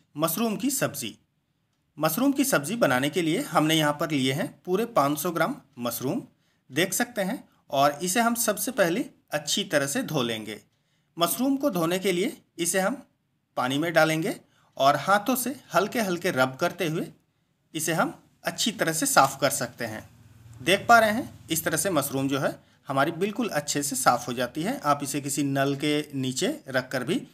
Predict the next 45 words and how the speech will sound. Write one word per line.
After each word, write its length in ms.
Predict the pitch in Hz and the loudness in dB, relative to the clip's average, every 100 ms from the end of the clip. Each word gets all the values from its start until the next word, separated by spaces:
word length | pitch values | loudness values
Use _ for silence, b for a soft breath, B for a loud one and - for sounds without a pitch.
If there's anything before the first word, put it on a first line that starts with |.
| B B _ | B B _
अच्छे 280 | - 143 - | -6 -4 -2
से 140 | 170 247 | -2 -2
धो 180 | 151 127 | -2 -4
सकते 320 | 120 - 117 | -6 -8 -14
हैं। 160 | 101 107 _ _ _ _ _ _ _ _ _ _ _ _ _ _ _ _ _ _ _ _ _ _ 143 | -16 -18 _ _ _ _ _ _ _ _ _ _ _ _ _ _ _ _ _ _ _ _ _ _ -2
मशरूम 380 | 160 220 262 | -2 0 -2
को 120 | 262 254 | -2 0
साफ़ 280 | 170 151 - | 2 2 2
करने 220 | 202 226 | -2 -2
के 140 | 247 | -4
बाद 320 | 226 190 185 - - | 2 2 0 -8 -10
इसके 340 | 160 - 185 180 | -6 0 0 0
निचले 340 | 156 151 196 202 | 0 -2 0 0
हिस्से 320 | 190 185 175 | 0 -2 -4
को 180 | 220 254 _ _ - | -4 -10 _ _ -2
थोड़ा 220 | 208 196 | 2 2
सा 120 | 185 254 _ - | 0 -8 _ -6
काट 200 | 127 135 | -4 0
कर 140 | 180 | -2
हटा 260 | 139 131 143 | 0 2 4
लेना 260 | 190 185 185 | 4 0 -2
है, 100 | 240 | -2
क्योंकि 300 | 175 151 156 | -4 -2 0
ये 140 | 147 147 | -2 -2
थोड़ी 160 | 139 | -4
सी 180 | 135 302 - b b b | -4 -8 -12 b b b
हार्ड 280 | 185 202 175 | -2 -2 2
टाइप 180 | 147 143 | 0 0
से 120 | 151 | -4
होती 260 | 123 123 | -6 -2
है 60 | 160 | 0
और 180 | 214 165 | 2 2
ये 160 | 151 | 0
आपको 280 | 160 - 226 | -2 -4 -6
खाने 260 | 233 120 123 | -4 -2 -2
में 140 | 156 285 - _ | -2 -4 -10 _
अच्छी 280 | 165 170 208 | -6 -2 0
नहीं 180 | 175 120 | 0 0
लगेगी। 440 | 110 104 101 104 - b b b - | -2 -8 -12 -14 -18 b b b -6
तो 80 | 185 | -2
निचले 300 | 175 180 226 | -2 -2 -2
हिस्से 300 | 190 185 185 | -2 -4 -4
को 120 | 233 | -2
काट 220 | 240 131 | -2 -2
करके 280 | - 175 269 | -2 -6 -6